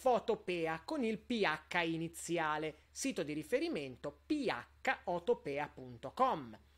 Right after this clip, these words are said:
Accediamo con un comune browser. A chi ha un pochettino di dimestichezza con applicativi simili potrà ricordare il formidabile programma open source a base di software libero, gimp o gimp che dir si voglia, che,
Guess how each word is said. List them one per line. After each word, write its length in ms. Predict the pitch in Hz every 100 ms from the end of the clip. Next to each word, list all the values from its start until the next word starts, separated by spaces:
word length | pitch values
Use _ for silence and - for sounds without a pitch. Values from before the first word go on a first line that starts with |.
| - - -
Accediamo 680 | 226 - 330 226 165 165 170
con 200 | 190 254
un 160 | 302
comune 420 | 285 196 165 160
browser. 680 | 117 113 110 113 113 120 117 - _ - - - -
A 160 | 339
chi 180 | 339 320
ha 80 | 214
un 140 | 196
pochettino 580 | - 156 160 - 202 185
di 120 | 160
dimestichezza 880 | 147 175 170 - 170 - 190 - 143
con 160 | - 143
applicativi 640 | - 160 160 160 202 175
simili 540 | 165 - 139 143 170 170 - -
potrà 280 | 330 330
ricordare 540 | 262 233 359 233 302 269
il 60 |
formidabile 680 | - 190 170 170 240 190 165
programma 680 | - 208 202 233 196 147 139
open 300 | 208 202 180
source 680 | - - 196 165 180 - -
a 100 | 160
base 280 | 139 170 156
di 120 | 143
software 480 | - 208 - 339 247
libero, 440 | 147 139 147 160 -
gimp 720 | 143 156 185 170 170 185 185
o 140 | 147 123
gimp 420 | 147 131 - 127
che 120 | 143
dir 200 | 139 143
si 140 | -
voglia, 500 | 220 139 156 180 247 - - - -
che, 400 | - 330 175 -